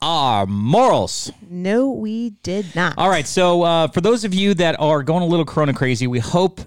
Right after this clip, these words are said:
Speaker 1: that this helped with your positive mindset.
Speaker 2: Yes.
Speaker 1: You know, we're just a couple of people trying to help a,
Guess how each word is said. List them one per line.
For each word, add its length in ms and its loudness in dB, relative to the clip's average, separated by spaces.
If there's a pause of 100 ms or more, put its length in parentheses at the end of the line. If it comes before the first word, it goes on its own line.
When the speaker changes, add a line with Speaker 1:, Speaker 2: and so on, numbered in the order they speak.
(120)
Speaker 1:
that 320 0
this 680 -2 (160)
helped 680 -6 (160)
with 480 -2
your 680 0 (800)
positive 440 -2
mindset. 600 -4
Speaker 2:
Yes. 640 -6 (180)
Speaker 1:
You 140 0
know, 140 -2
we're 160 0
just 220 -2
a 40 -2
couple 320 -2
of 80 -2
people 320 0
trying 320 0
to 80 2
help 200 0
a, 320 0